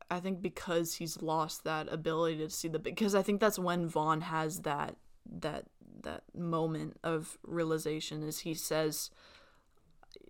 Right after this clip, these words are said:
John, John, because he asks John, he's like,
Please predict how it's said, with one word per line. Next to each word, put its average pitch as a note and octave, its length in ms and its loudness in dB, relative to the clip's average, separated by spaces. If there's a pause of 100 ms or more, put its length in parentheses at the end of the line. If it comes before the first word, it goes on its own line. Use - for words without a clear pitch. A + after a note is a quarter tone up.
(320)
John, D#3+ 520 4 (840)
John, F#3+ 300 6
because F#3+ 240 6
he G#3 160 6
asks F#3 280 8
John, E3+ 380 4
he's D#3+ 180 -2
like, D#3 340 0